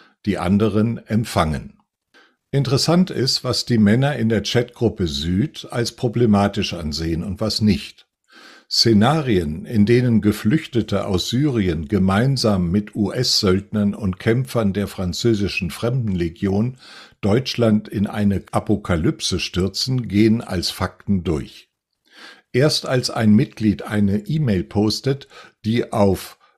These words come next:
„Deutschland erwache, Heil, Segen und Sieg“ endet, mischt sich jemand ein. Verteidigt wird die Sieg-Mail ausgerechnet von Frankie.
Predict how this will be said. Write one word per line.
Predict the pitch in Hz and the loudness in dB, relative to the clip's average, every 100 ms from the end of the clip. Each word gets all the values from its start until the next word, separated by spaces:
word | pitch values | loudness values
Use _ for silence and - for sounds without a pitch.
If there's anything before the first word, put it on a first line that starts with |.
| _ | _
„Deutschland | 104 127 131 120 120 107 - | 2 2 2 0 2 2 0
erwache, | 92 85 113 - 143 147 - _ _ _ | -2 0 -2 -2 -4 -4 -8 _ _ _
Heil, | - 110 139 143 - _ - | 0 2 2 0 -6 _ -8
Segen | 82 104 127 123 113 | 0 2 2 0 -2
und | 104 95 | 0 0
Sieg“ | 80 98 131 - - | 2 0 0 -4 -2
endet, | 98 98 117 123 - _ _ - | 0 2 0 -4 -10 _ _ -2
mischt | 92 104 - - | 2 2 0 -6
sich | 113 - | -6 -4
jemand | 85 87 92 - | -4 -2 -4 -4
ein. | 190 76 - - _ _ _ _ _ _ | -4 -4 -6 -16 _ _ _ _ _ _
Verteidigt | - 101 98 127 165 101 - 92 | -2 0 0 2 2 0 -2 -2
wird | 101 107 | 0 0
die | |
Sieg-Mail | 90 85 131 - 85 90 123 | 0 -2 -4 -4 -4 -2 -4
ausgerechnet | - 120 - 123 101 104 - 104 | 0 2 2 0 0 -2 -2 -4
von | - 110 104 | 0 -2 -2
Frankie. | - 104 104 - 65 | 0 0 0 -6 -14